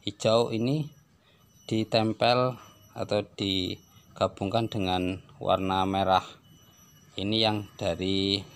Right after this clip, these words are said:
aki ya, dari aki. Nah,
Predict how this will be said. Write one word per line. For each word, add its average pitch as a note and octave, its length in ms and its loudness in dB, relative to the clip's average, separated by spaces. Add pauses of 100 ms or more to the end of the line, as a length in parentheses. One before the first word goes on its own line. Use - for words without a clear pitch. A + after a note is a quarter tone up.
aki G#2+ 260 -6
ya, F#2 220 -2 (1120)
dari - 180 -10
aki. E2+ 360 -4 (1500)
Nah, F2+ 160 -2